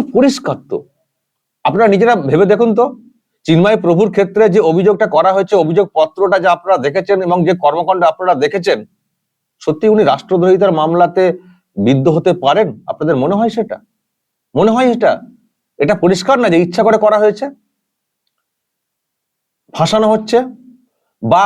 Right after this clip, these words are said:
ওই উনাদের যে মুভমেন্ট ছিল, সেই মুভমেন্টটাকে স্টপ করার জন্য এটা করা হয়েছে, বা ওই আওয়ামী লীগের লিংক আছে, ওনারা ফিল্ডে থাকলে, মুভমেন্ট করলে আওয়ামী লীগ আবার নতুন করে জায়গা করতে পারেন, সেই,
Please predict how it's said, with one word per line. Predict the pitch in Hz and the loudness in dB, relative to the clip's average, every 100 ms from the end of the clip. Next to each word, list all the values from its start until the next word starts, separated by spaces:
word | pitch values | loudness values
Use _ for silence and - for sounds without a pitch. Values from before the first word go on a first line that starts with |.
| 190 | 2
ওই | 208 175 | 0 0
উনাদের | 196 202 180 | 2 2 2
যে | 165 180 | 0 2
মুভমেন্ট | 226 233 220 220 | 2 2 2 2
ছিল, | 208 185 | 0 2
সেই | 180 156 | 0 0
মুভমেন্টটাকে | 190 202 202 214 - | 0 0 0 -2 -2
স্টপ | 220 226 - | -4 -4 0
করার | 226 196 | 0 2
জন্য | 220 | 0
এটা | 214 220 | 2 2
করা | 220 214 | 2 2
হয়েছে, | 214 226 233 - _ _ | 0 0 -4 -6 _ _
বা | 170 220 220 165 196 | 2 4 2 0 -2
ওই | 190 180 - 160 | -2 -2 -2 2
আওয়ামী | 190 196 202 | 2 2 2
লীগের | 196 208 175 180 | 2 0 2 0
লিংক | 208 202 190 | 0 0 -2
আছে, | 185 190 - - | 0 -2 -4 -8
ওনারা | 175 185 196 - _ - | -2 2 0 -2 _ -4
ফিল্ডে | 185 185 165 | -2 0 0
থাকলে, | 170 185 185 143 | 0 0 0 -2
মুভমেন্ট | 180 185 180 190 | -2 -2 0 0
করলে | 185 185 170 _ - 143 | 2 0 -2 _ -2 2
আওয়ামী | 170 180 | 2 2
লীগ | 180 139 147 | 0 0 0
আবার | 175 165 | 0 -2
নতুন | 160 160 | -4 -2
করে | 170 147 | 0 0
জায়গা | 156 151 | 0 0
করতে | 160 170 160 | -2 -2 0
পারেন, | 170 160 _ _ - | 0 -2 _ _ -2
সেই, | 175 | 0